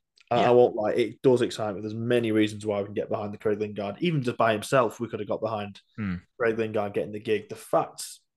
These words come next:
Speaker 1: 'cause the one thing you can say about Lingard, obviously, he doesn't have that kind of Super League experience, and you can argue, although I don't think it's such a problem with a young squad anyway, but certainly not kind of the inexperienced squad we're getting, but there would be an, an argument of, like, would he have the,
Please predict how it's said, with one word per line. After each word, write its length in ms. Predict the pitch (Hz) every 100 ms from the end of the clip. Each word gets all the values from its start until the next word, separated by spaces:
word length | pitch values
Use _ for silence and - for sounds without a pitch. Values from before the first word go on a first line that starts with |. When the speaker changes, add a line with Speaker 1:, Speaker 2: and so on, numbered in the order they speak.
| _ _ _ _ _ _ -
Speaker 1:
'cause 120 | -
the 80 | 160
one 160 | 170
thing 100 | 170
you 60 | 143
can 80 | 131
say 140 | 147
about 160 | 123 104
Lingard, 240 | 107 104
obviously, 200 | 107 110 104
he 40 |
doesn't 240 | 113 110 104
have 100 | 104
that 120 | 101 -
kind 160 | 107
of 60 | 101
Super 260 | 107 104
League 140 | 104 101
experience, 580 | - 107 104 101 101 107
and 160 | 107
you 60 | 107
can 160 | 110
argue, 440 | 107 107 101 101 95 _ _ _
although 260 | 110 123 120
I 60 |
don't 220 | 117 127 107
think 140 | 107
it's 140 | -
such 180 | - -
a 60 | 107
problem 240 | 110 104
with 100 | 104
a 60 | 104
young 160 | 101
squad 320 | - 110 101 104
anyway, 420 | 104 101 101 107 117
but 220 | 107 92 - _ _ _
certainly 300 | - 117 -
not 240 | 104 101 -
kind 160 | 117 104
of 80 | 98
the 120 | 104
inexperienced 500 | 101 - 107 104 98
squad 180 | 107 101
we're 80 | 98
getting, 380 | 110 92 104
but 240 | 101 110 95
there 80 | 117
would 180 | 120 110
be 140 | 107
an, 80 | 104
an 320 | 107 - 107
argument 380 | 104 107 104 95
of, 100 | 101
like, 160 | 107 -
would 200 | 113 110
he 100 | 107
have 200 | 104 101 -
the, 260 | 101 95